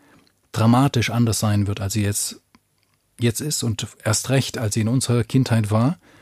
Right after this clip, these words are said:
Und ich glaube, wir haben wirklich keine Ahnung, was unsere Kinder brauchen. Umso wichtiger ist es, glaube ich, auf diese,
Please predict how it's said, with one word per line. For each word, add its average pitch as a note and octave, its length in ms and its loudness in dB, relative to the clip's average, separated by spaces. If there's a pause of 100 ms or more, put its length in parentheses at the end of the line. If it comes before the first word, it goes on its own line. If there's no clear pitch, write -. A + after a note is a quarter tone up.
(340)
Und A#2 60 4
ich A2 80 2
glaube, B2+ 180 4
wir B2+ 100 8
haben B2 140 8
wirklich B2 220 0
keine A#2 260 4
Ahnung, C3 240 6
was B2+ 120 2
unsere C3+ 220 0
Kinder B2+ 220 2
brauchen. C#3+ 380 2
Umso A#2+ 240 4
wichtiger E3+ 340 0
ist C#3 80 0
es, B2+ 140 -4
glaube A#2 240 0
ich, - 100 -6
auf - 160 -6
diese, A2 380 2